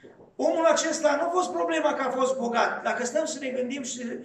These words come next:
să privim mai cu atenție, dar a avut o problemă, pentru că el și-a legat inima de averi, s-a legat inima de bogății. Era, nu știu cum, era foarte preocupat. Și nu putea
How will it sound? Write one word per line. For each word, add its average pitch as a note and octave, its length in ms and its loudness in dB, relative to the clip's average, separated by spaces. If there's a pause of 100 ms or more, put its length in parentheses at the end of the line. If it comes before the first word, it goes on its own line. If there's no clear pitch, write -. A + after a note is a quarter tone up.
(140)
să - 160 -2
privim B3+ 320 0
mai B3+ 240 4
cu B3 60 2
atenție, - 680 -2 (500)
dar G#3 80 4
a A3+ 100 4
avut D#4+ 180 -2
o D#4 80 4
problemă, B3 640 2
pentru G#3+ 260 -6
că G#3 100 -8
el C#4+ 460 -2 (360)
și-a B3+ 200 -2
legat D4 440 2
inima A3+ 640 -4 (420)
de G3 100 -2
averi, A3 680 0 (600)
s-a A3 160 -2
legat D4 380 4
inima D4 240 -2
de B3 180 6
bogății. B3+ 840 0 (920)
Era, D4+ 540 6
nu D4 100 -6
știu D4+ 160 -6
cum, D4 140 -6
era C4+ 440 -2
foarte E4 480 0
preocupat. C#4 840 0 (500)
Și C4+ 240 -6
nu G4 80 2
putea F4 880 6